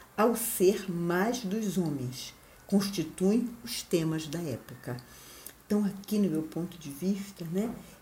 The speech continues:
é a gente conseguir trocar com ideias diferentes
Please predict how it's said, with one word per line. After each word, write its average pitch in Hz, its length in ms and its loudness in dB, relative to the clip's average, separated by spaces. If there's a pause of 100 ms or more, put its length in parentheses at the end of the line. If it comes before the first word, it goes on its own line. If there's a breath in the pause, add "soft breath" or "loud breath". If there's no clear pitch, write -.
(100)
é 185 200 2
a 208 60 0
gente 214 340 -2
conseguir 214 520 -2
trocar 220 1000 -4 (300 loud breath)
com 226 160 2
ideias 202 600 4
diferentes 190 800 -2